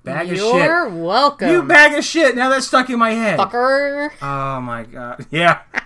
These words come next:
Speaker 1: <laughs>
Speaker 2: So back to
Speaker 1: You are not a baller, yo.
Speaker 2: <laughs> back to Blair after he traverses more than five hundred miles back the other direction, ends up in Knoxville.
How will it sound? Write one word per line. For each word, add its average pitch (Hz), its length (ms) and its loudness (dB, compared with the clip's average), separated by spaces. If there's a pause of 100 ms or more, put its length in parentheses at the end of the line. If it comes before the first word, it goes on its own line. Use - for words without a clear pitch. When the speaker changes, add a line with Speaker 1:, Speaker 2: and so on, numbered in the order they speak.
Speaker 1:
<laughs> 165 960 0 (1700)
Speaker 2:
So 277 380 0
back 277 380 2
to 156 60 -6
Speaker 1:
You 233 140 6
are 196 160 8
not 185 340 6
a 156 80 4
baller, 139 420 0
yo. 233 680 -6
Speaker 2:
<laughs> - 80 -18
back 330 360 4
to 349 120 -2
Blair 214 580 0
after 196 360 -2
he 214 280 -8 (240)
traverses 233 640 0
more 214 240 -2
than 202 200 -6
five 247 260 0
hundred 233 200 0
miles 202 420 -2
back 190 320 -2
the 180 120 -6
other 185 160 -6
direction, 196 800 -2 (340)
ends 226 260 -2
up 226 180 2
in 220 100 -6
Knoxville. - 680 -8